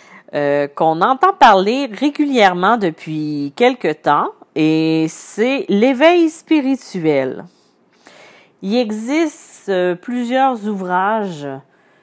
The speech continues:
qui abordent ce sujet, mais s-,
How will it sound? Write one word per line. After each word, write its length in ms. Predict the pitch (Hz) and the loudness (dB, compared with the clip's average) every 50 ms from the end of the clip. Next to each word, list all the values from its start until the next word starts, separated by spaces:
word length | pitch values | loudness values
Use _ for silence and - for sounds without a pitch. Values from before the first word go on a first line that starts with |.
| _ _ _ _ _ _ _ _ _ - | _ _ _ _ _ _ _ _ _ -20
qui 640 | - - - 202 202 202 202 202 202 202 202 202 - | -18 -10 -8 -6 -4 -2 -2 -2 -2 -4 -4 -4 -2
abordent 520 | - 214 202 185 202 208 214 220 208 196 | 0 0 0 0 2 2 2 2 2 0
ce 180 | - - - 190 | -4 -8 -8 -8
sujet, 720 | 180 - - - 185 175 165 170 180 202 226 247 269 269 | -6 -6 -6 -4 -4 -2 0 4 4 4 6 4 4 2
mais 560 | 247 220 202 196 202 208 214 220 220 220 220 | 2 0 2 2 4 4 4 4 4 2 0
s-, 500 | 220 - - - - - - - - | 0 -2 -8 -14 -14 -14 -16 -18 -20